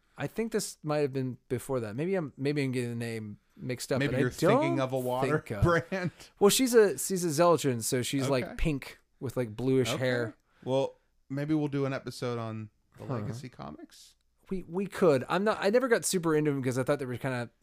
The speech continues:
Speaker 1: there was some silliness to them. But
Speaker 2: Yeah.
Speaker 1: the one thing I did like about them was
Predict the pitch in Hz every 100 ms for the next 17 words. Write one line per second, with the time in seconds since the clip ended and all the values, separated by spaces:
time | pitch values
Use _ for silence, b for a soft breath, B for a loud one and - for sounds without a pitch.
0 | _ _ 175 165 151 135 139 117 113 -
1 | 110 110 139 143 165 123 - 170 196 208
2 | 185 160 156 143 135 131 120 123 120 117
3 | 107